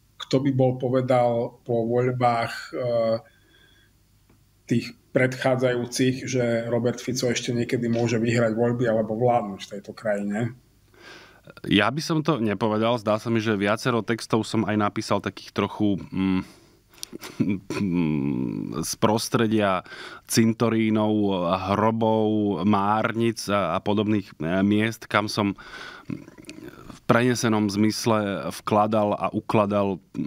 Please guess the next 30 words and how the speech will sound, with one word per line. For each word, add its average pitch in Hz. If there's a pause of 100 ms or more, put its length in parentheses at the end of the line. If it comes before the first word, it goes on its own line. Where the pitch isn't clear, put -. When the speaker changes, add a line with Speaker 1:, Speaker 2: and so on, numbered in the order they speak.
(340)
Speaker 2:
politické 104
telo 101 (160)
Roberta 104
Fica. 104 (400)
Ukázalo 113
sa, 92
že 104
som 117
sa 123
naozaj 117
veľmi 117
mýlil. 113
A 95 (160)
ešte 151
jedna 135
irónia 110
tu 110
na 110
vynikne, 104
keď 95
si -
vravel, 98
e, 64 (260)
o 80
tom 101
termíne 110
volieb, 101
ktorý 98
tak 110
výdatne 98